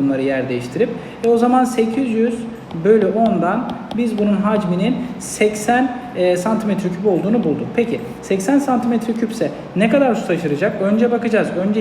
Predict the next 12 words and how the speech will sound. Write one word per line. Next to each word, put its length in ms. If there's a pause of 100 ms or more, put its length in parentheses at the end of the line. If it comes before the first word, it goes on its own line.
yirmi 220
santimetre 580
küp 260
kabın 300 (260)
taşma 280
seviyesine 680 (280)
gelmesi 440
için 240
gerekli 380
olan 320 (220)
hacimdir. 500 (360)
Üzerine 680